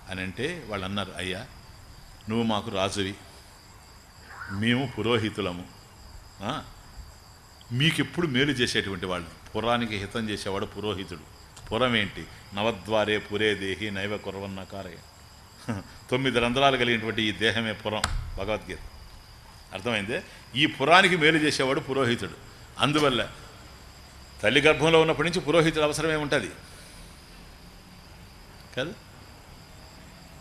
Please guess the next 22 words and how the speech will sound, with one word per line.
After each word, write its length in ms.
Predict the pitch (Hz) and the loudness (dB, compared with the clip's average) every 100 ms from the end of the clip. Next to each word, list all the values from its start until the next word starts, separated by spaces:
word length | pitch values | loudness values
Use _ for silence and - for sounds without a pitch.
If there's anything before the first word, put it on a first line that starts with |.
| - - - - | -20 -20 -18 -14
ఆ? 60 | 262 - - - - - - - | -14 -14 -20 -20 -20 -20 -18 0
శ్రీమంతం 420 | 143 143 143 135 | 2 4 4 6
చేయాలా? 340 | 131 127 131 - - - 127 | 8 8 4 0 -16 -8 2
పురోహితుడు 320 | 131 127 117 | 4 4 4
రావాలా? 320 | 117 113 113 - - - | 4 4 0 -6 -16 -6
పుంసవనం? 440 | 123 127 143 131 127 - - | -4 4 6 6 0 -8 -4
పురోహితుడు 420 | 123 127 131 120 | 2 4 4 2
రావాలా? 360 | 113 113 113 117 - - - - - | 4 4 4 0 -6 -16 -16 -18 4
జాతకర్మ? 520 | 123 127 135 131 131 127 120 | 6 6 6 6 6 0 -2
పురోహితుడు 380 | 120 123 123 110 | 2 2 2 0
రావాలా? 340 | 113 113 113 117 - | 2 2 0 -4 -6
నామకరణం? 540 | 110 123 131 135 127 120 | -2 0 2 0 0 -2
పురోహితుడు 480 | 120 120 120 117 | 0 2 2 2
రావాలా? 380 | 117 113 113 120 - - - - - - - - - - - - - 120 - 180 | 4 4 4 0 -6 -18 -18 -20 -20 -20 -20 -20 -20 -20 -20 -20 -20 -20 -6 -2
అంటే 160 | 185 262 | 0 0
ఈ 200 | 190 190 | 0 0
పురానికి 460 | 170 - 208 247 214 | 0 2 4 6 6
మేలు 220 | 185 240 | 6 6
చేసేటువంటి 460 | 226 190 202 208 | 4 4 4 4
వాడు. 220 | 196 127 - - - - - | 6 4 2 -12 -18 -8 2
అన్నప్రాసం 680 | 156 156 131 123 131 127 110 | 2 6 6 6 4 -4 2
రావాలా? 460 | 113 110 107 110 | 4 4 4 2